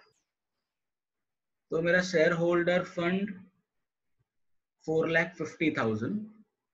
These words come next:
इसमें से minus कर दो debt divide by two। Debt का मतलब loan। अब question में देखो loan कितना है। <clears throat> question में देखो हमको loan debenture दिया है कितने का?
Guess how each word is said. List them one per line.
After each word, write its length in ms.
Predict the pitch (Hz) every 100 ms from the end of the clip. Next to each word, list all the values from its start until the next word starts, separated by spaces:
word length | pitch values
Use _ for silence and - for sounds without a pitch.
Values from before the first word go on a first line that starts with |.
| _ _ _ _ _ _ _ _
इसमें 300 | - 151 185
से 180 | 185 202 190
minus 380 | 151 151 190 185
कर 200 | 170 135
दो 140 | 123 160 196 - - _ _ _ _ _ _ _ _ _ _ _ _ _ _ - 143 127
debt 300 | 165 190 - - 151
divide 300 | 139 135 135
by 80 | 151
two। 180 | 151 110 - - - -
Debt 240 | 185 185
का 80 | 202
मतलब 300 | 208 190 233
loan। 360 | 233 190 - - - - - -
अब 120 | 190
question 260 | 226 233 262
में 140 | 262
देखो 180 | 247 254
loan 300 | 240 220 226
कितना 280 | 226 - 120
है। 220 | 185 - 226
<clears throat> 0 |
question 1040 | - 180 - - - _ _ - 185 220
में 80 | 226
देखो 200 | 220 226
हमको 180 | 226 226
loan 280 | 214 202 190
debenture 400 | 180 180 180 196
दिया 260 | 185 196
है 100 | 185
कितने 260 | 185 185 190
का? 100 | 196